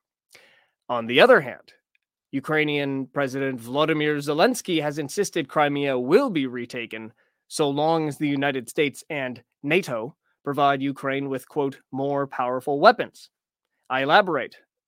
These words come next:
"Crimea is our land, our territory," he said in January.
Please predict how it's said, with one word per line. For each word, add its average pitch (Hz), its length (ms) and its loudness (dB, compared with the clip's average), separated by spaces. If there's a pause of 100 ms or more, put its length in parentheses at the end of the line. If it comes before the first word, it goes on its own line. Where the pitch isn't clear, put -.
(560)
"Crimea 220 420 6
is 185 180 2
our 196 200 4
land, 170 480 0
our 156 160 0
territory," 165 680 -2
he 143 140 -6
said 135 220 -4
in 127 120 -8
January. 113 580 -12